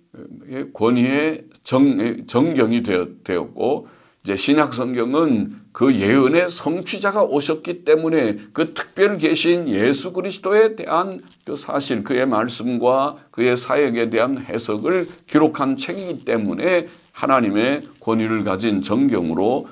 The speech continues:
인정되었다는 말씀입니다. 자, 내용이 그렇고, 둘째는 사도성, 사도성입니다.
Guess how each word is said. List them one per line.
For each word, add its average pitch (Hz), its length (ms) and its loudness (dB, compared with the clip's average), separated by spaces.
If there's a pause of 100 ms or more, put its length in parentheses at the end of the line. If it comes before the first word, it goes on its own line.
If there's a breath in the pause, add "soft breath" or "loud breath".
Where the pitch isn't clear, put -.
(120 loud breath)
인정되었다는 98 1300 0
말씀입니다. 80 840 -6 (1500 loud breath)
자, 82 120 -6 (120)
내용이 113 600 6
그렇고, 160 560 2
둘째는 127 960 2 (180 loud breath)
사도성, 175 1080 2
사도성입니다. 110 1300 -2